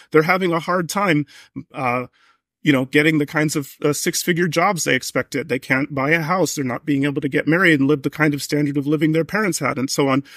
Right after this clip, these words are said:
When you have growing numbers of elites and elite aspirants that find themselves in that position, um, then what they tend to do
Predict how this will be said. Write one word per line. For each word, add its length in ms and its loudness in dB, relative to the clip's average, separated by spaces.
When 120 4
you 100 4
have 300 0
growing 340 4
numbers 420 4
of 280 0
elites 560 0
and 100 0
elite 300 0
aspirants 540 -6
that 180 -8
find 260 0
themselves 400 -6
in 60 -2
that 160 -8
position, 480 -2
um, 320 2
then 240 2
what 160 -4
they 160 2
tend 300 -4
to 100 -14
do 380 -2